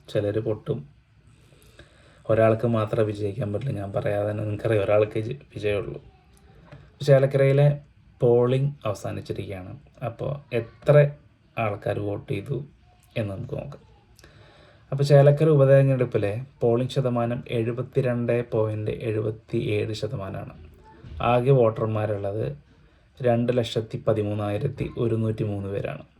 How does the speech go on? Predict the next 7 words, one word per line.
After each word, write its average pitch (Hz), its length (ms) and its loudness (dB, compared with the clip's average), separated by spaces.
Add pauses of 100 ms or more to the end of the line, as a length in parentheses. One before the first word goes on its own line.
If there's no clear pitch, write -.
(200)
വോട്ട് 120 260 2
ചെയ്തവരാണെങ്കിലോ 107 800 4 (220)
ഒരു 107 180 -2
ലക്ഷത്തി 110 440 -4
അമ്പത്തയ്യായിരത്തി 101 960 -6
എഴുപത്തിയേഴ് 107 460 -4
പേര്. - 220 -10